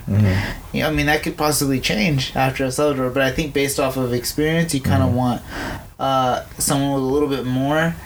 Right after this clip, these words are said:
Speaker 2: Whereas that, that might be a lot of pressure for, for Slonina, I think. That
Speaker 1: I
Speaker 2: game in Edmonton.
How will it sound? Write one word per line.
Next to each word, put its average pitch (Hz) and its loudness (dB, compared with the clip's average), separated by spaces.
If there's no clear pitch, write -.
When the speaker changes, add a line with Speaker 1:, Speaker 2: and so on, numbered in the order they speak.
Speaker 2:
Whereas 131 0
that, 139 0
that 165 2
might 196 0
be 185 -2
a 170 2
lot 156 2
of 139 -4
pressure 139 2
for, 117 2
for 123 -2
Slonina, 117 0
I 110 0
think. 107 4
That - -4
Speaker 1:
I 117 4
Speaker 2:
game 127 2
in 120 2
Edmonton. 127 0